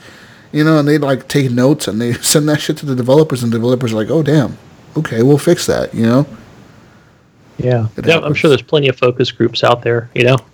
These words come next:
Speaker 1: Yep. Anyways,
Speaker 2: Yeah.
Speaker 1: next question.
Speaker 2: Next one, Brian Tilt Junior. Uh, he asked if you had a chance to talk to one person in any time about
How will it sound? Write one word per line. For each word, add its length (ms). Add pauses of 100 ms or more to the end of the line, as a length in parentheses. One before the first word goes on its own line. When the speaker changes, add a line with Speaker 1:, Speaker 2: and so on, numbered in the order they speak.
(120)
Speaker 1:
Yep. 300 (840)
Anyways, 300
Speaker 2:
Yeah. 360
Speaker 1:
next 200
question. 340 (600)
Speaker 2:
Next 200
one, 500 (220)
Brian 240
Tilt 240
Junior. 500 (420)
Uh, 220
he 140
asked 200
if 120
you 140
had 220
a 60
chance 480
to 120
talk 320
to 80
one 240
person 600 (840)
in 160
any 300
time 520 (400)
about 280